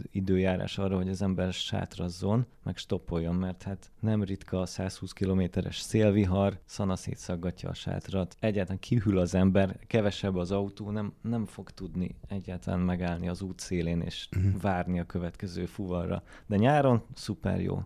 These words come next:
Speaker 2: És a stoppolás az működik?
Speaker 1: Nagyon jól működik nyáron. Igazából nagyon, az egyik legjobban stoppolható ország Izland, és, ö, a, a, az egyes út környékén, főleg a déli parton, meg így az Aranykörút környékén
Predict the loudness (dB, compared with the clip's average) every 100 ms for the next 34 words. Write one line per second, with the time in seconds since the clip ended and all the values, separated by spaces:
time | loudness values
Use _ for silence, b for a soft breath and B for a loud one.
0 | -8 4 8 8 10 6 10 8 10 8
1 | 8 6 6 6 4 0 4 8 8 8
2 | 6 8 6 6 0 0 2 4 4 4
3 | 2 -4 -2 2 4 6 8 8 10 10
4 | 10 8 6 2 6 8 8 8 6 6
5 | 4 4 0 0 0 4 4 4 4 4
6 | 4 4 6 4 4 2 0 -2 -2 -2
7 | -2 0 0 -2 -6 -6 -6 -2 2 4
8 | 2 -2 -14 -4 -2 0 0 -2 2 6
9 | 8 6 4 2 6 8 10 10 10 8
10 | 8 6 0 2 4 6 6 8 10 8
11 | 10 8 8 8 6 4 2 4 6 6
12 | 4 2 2